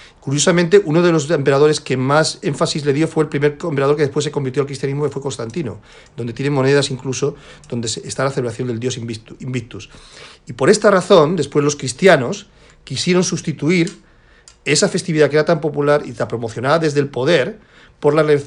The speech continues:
por la de el, el poner ahí la celebración del nacimiento de Jesús. Pero hasta entonces, eh, incluso en los evangelios no existe ningún elemento que indique nada, de, ni siquiera del invierno,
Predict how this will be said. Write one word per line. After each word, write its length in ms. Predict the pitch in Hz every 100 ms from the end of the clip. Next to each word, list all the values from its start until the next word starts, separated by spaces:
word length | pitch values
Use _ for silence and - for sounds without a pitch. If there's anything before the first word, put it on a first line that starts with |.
| - -
por 160 | 143
la 160 | 151 147
de 280 | 151 156 -
el, 340 | 131 117 113 113
el 260 | 120 110
poner 260 | - 117 120
ahí 220 | 123 123
la 120 | 127
celebración 480 | 120 120 107 - 120
del 120 | 123
nacimiento 420 | 117 113 110 107 104
de 60 |
Jesús. 400 | - - 85 - - - - -
Pero 120 | - 117
hasta 180 | -
entonces, 640 | 123 123 175 170 170 170 - - - _
eh, 240 | 127 131 131
incluso 400 | 139 131 147 160
en 60 | 139
los 120 | 135
evangelios 440 | 127 127 139 131
no 160 | 135 143
existe 320 | 151 160 131
ningún 320 | 123 120 123
elemento 760 | 120 113 - 123 123 127 123 -
que 120 | -
indique 360 | 110 113 113 117
nada, 360 | 117 120 120 -
de, 200 | 117 113
ni 120 | 120
siquiera 280 | 113 123 120
del 80 |
invierno, 560 | 110 107 117 - -